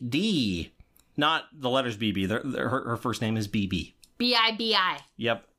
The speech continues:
Speaker 1: Last
Speaker 2: D.
Speaker 1: name starts with a D.
Speaker 2: Yeah.
Speaker 1: Titled, "Yay, it's back." Heart emoji.
Speaker 2: Heart emoji.
Speaker 1: And they say, "Hi, Matt and Amy. I'm so glad that you're starting another season of Adventure Time.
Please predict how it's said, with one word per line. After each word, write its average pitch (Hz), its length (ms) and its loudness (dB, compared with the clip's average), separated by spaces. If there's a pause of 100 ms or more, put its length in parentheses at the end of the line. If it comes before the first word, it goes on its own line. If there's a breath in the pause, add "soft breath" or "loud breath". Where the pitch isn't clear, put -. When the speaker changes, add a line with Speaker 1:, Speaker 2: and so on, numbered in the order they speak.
Speaker 1:
Last 123 200 2
Speaker 2:
D. 117 60 -2
Speaker 1:
name 127 220 2
starts 117 260 -2
with 104 100 -2
a 104 40 -4
D. 98 240 -2 (180 loud breath)
Speaker 2:
Yeah. 196 320 0
Speaker 1:
Titled, 151 460 2
"Yay, 214 280 2
it's 175 140 0
back." 190 360 2 (280)
Heart 151 380 -2
emoji. 104 540 -2 (240 loud breath)
Speaker 2:
Heart 294 280 0
emoji. 262 560 0 (580 loud breath)
Speaker 1:
And 131 200 0
they 127 80 2
say, 120 460 2
"Hi, 277 180 4
Matt 123 240 2
and 120 80 -2
Amy. 165 320 0 (240)
I'm 151 80 -4
so 208 160 0
glad 165 480 2 (160)
that 143 100 4
you're 135 140 2
starting 147 360 2
another 139 220 0
season 143 380 0
of 135 160 0
Adventure 127 360 0
Time. 104 280 0